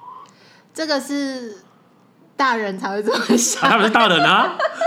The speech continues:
Speaker 2: 他们是大人啊，他都已经十七、十八岁了，是不是大人哦？
Speaker 1: 十七、十八岁的时候还是谈恋爱的年纪啊。
Speaker 2: 啊，谈恋爱的啊，了解，了解，了解。
Speaker 1: 成人的世界才会想着要先试车。
Speaker 2: 嗯。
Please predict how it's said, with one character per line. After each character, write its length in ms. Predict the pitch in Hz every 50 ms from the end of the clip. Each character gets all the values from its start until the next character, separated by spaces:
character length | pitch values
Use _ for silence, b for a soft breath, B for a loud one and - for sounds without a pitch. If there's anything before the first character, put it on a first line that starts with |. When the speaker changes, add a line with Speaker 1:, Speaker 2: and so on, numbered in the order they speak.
| - - -
Speaker 2:
他 100 | 269 247
们 100 | 254 269
是 60 | 240
大 120 | 285 269 247
人 200 | 202 175 165 170
啊， 100 | 180 -
他 120 | - 277
都 260 | 294 - 262 262 269 233
已 80 | 185
经 320 | 180 175 226 247 254 262 -
十 140 | - 214
七、 140 | 180 208 214
十 100 | 175 185
八 160 | 180 196 196
岁 180 | 185 185 190 180
了， 140 | 165 151 139
是 80 | -
不 80 | - -
是 80 | 180 180
大 160 | 175 156 135
人 100 | 113 110
哦？ 80 | 107 -
Speaker 1:
十 100 | 349 339
七、 220 | 359 392 403 349
十 60 | 339
八 220 | 311 320 339 349 349
岁 100 | 339 339
的 120 | 311 294 294
时 60 | 320
候 100 | 330 320
还 320 | 294 269 262 269 247 240
是 140 | 247 294 285
谈 280 | 285 302 247 226 226 240
恋 120 | 247 247
爱 180 | 254 247 240 233
的 80 | 220
年 420 | 214 220 - 120 - 135 135 135 -
纪 60 | 254
啊。 220 | - 117 117 113
Speaker 2:
啊， 140 | 110 110 104
谈 220 | - - - 104
恋 0 |
爱 0 |
的 0 |
啊， 0 |
了 140 | 104 - -
解， 80 | - 95
了 180 | 92 90 -
解， 140 | - 92 80
了 160 | 80 87 80
解。 180 | 82 95 87 80 - - - - - 453 - - - - - - - _ _ - B B B B B B B B _ _ _ _ _ -
Speaker 1:
成 180 | - - 254 269
人 220 | 320 330 294 277
的 140 | 277 269 262
世 240 | 269 - - 285 262
界 200 | 214 269 262 254
才 220 | 247 254 220 202 220
会 140 | 233 233 226
想 260 | 233 214 190 180 180
着 120 | 185 180
要 180 | 185 196 202 233
先 240 | - 214 190 202 214
试 260 | - - 220 190 180
车。 400 | 185 - - 196 202 190 - 403 480
Speaker 2:
嗯。 80 | 415